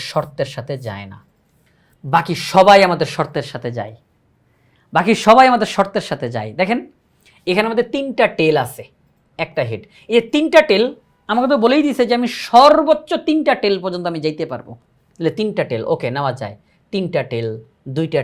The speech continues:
টেল, তিনটা টেল, দুইটা টেল, তারপরে দুইটা, এখানের মধ্যে একটা, এখানে তিনটা, এখানে একটাও নাই, তাও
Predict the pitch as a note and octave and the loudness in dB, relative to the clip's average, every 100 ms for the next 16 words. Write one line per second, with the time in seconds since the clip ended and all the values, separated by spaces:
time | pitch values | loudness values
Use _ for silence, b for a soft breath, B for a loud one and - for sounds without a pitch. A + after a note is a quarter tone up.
0 | - A#2 A#2 A2 _ F#3 F3 E3 C3 A#2+ | -2 -4 -4 -8 _ -8 -6 -6 -6 -8
1 | A#2 A2 A2+ _ _ _ _ - C3+ D3 | -8 -8 -12 _ _ _ _ -18 -8 -6
2 | E3 D#3+ C3 B2 A#2 A2+ A#2 _ _ D3+ | -4 -4 -4 -4 -6 -8 -12 _ _ -4
3 | C#3+ D3 C#3 C3+ B2 B2 A2+ A2+ A#2 C#3+ | -2 -4 -6 -8 -8 -8 -8 -8 -12 -14
4 | C#3 C#3+ C#3 C#3 C#3 C3+ - B2+ A#2 A2+ | -12 -10 -8 -4 -4 -6 -10 -8 -6 -6
5 | - C3+ C3+ C3 C#3+ C3 A#2+ A#2 A2 - | -10 -12 -14 -12 -12 -10 -10 -10 -10 -16
6 | _ _ D3+ D#3+ D#3+ D3+ - - D#3+ D3 | _ _ -8 -6 -6 -6 -8 0 2 2
7 | C3+ B2 A#2 F3+ | 0 -4 2 4